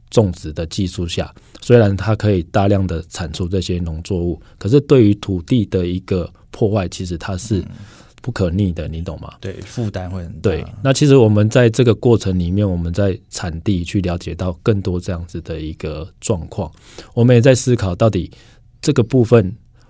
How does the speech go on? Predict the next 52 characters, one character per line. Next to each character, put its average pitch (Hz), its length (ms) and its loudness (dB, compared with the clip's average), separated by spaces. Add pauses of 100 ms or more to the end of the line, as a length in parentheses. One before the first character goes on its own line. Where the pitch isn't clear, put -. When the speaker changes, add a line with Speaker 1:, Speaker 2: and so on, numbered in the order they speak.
(100)
Speaker 1:
我 101 80 -2
们 95 120 2
可 107 120 2
以 - 20 4
为 107 160 6
下 101 240 0
一 87 60 -4
代 90 160 -2
做 87 180 -4
些 82 160 -6
什 - 200 -10
么。 - 60 -18 (440)
因 131 160 2
此 - 120 2
我 101 120 4
们 95 200 2
在 113 160 4
这 110 140 2
个 104 100 2
过 107 160 2
程 92 220 -2
中， 98 180 0
我 90 60 0
们 85 200 -2 (340)
认 113 180 4
识 113 140 0
了 92 240 0 (420)
一 113 100 2
些 101 240 2
不 90 160 -6
错 123 280 0
的 90 140 -2
小 71 320 -8
农， 71 240 -12 (180)
Speaker 2:
嗯。 104 120 -2
Speaker 1:
那 107 140 0
他 110 120 2
们 104 260 4
坚 110 200 4
持， 90 380 -4 (300)
哦， 82 180 -6
以 85 120 -4
自 127 220 -4
然 92 180 -2
农 90 200 -2
法， 85 260 -8 (440)
以 90 180 -4 (120)
对 120 200 4 (300)
土 92 220 -4
地 110 220 2
友 85 220 -2
善， 92 320 -2